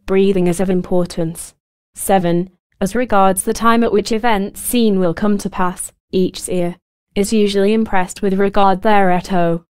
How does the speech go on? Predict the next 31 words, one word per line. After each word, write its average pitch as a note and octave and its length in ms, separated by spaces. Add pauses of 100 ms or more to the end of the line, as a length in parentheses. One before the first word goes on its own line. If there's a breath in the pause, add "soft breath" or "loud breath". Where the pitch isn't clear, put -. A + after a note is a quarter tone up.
(160)
but, - 380 (240)
as A3+ 180
a A#3+ 80
general F#3 420
rule, E3 340 (120)
visions E3+ 560 (400)
appearing F#3 500
in F3+ 100
the F3 100
extreme G#3+ 440
background F3+ 580
indicate F3 560
time F#3+ 260
more G3 220
remote, F3 480 (240)
either G#3+ 200
past - 540 (420)
or F#3+ 140
future, E3+ 560 (220)
than F#3 180
those G#3+ 240
perceived F#3 540
nearer G3+ 360
at F#3 120
hand, F#3 320 (220)
while A3 360
those F#3+ 320
appearing F#3 480
in E3+ 240 (380)
the A#3 80
foreground, E3+ 800